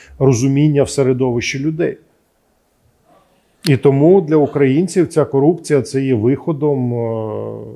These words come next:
<laughs> суворість законів, да, не компенсується необов'язковістю їх виконання.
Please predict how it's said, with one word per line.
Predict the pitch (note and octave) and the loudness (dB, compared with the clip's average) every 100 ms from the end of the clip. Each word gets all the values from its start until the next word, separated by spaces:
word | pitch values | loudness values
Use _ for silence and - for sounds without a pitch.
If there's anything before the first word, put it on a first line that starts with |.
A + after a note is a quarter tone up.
| A2 - A2+ A2+ _ _ _ _ _ _ _ | -18 -20 -20 -20 _ _ _ _ _ _ _
<laughs> | - - - - - - - _ - - | -14 -14 -4 -4 -2 -10 -12 _ -20 -20
суворість | - D3 D#3 D#3+ C#3+ | -2 4 6 6 4
законів, | A2 C#3+ D3+ E3+ D#3 A2+ | 2 0 2 2 2 0
да, | A2+ C3+ | 0 0
не | A2+ A2 A2+ A2+ A#2 A2+ A2 A2 G#2+ G#2+ G2 | -2 -6 -6 -4 -4 -4 -4 -6 -8 -10 -2
компенсується | C#3+ B2 C3+ C3 D3 D3 B2+ - B2 | -2 2 0 0 -2 0 -2 -2 -4
необов'язковістю | A#2+ A#2+ A#2+ A#2+ - C#3 C3 B2 B2 | -4 -4 -6 -8 -4 -2 -2 -6 -10
їх | A2+ | -10
виконання. | B2+ - D#3 B2 A2 | -12 -6 -2 -2 -4